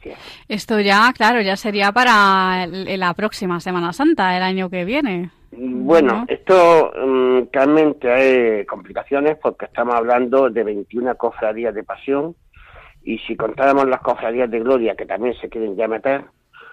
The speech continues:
Speaker 1: pues estamos hablando de treinta y tantas cofradías.
Speaker 2: Ujú.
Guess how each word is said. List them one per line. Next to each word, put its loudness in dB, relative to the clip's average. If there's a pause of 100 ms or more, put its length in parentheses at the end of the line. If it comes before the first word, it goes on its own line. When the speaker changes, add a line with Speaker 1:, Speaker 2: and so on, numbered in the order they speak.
(200)
Speaker 1:
pues -4
estamos 2
hablando 6
de 6
treinta -2
y -2
tantas -6
cofradías. -8 (560)
Speaker 2:
Ujú. -6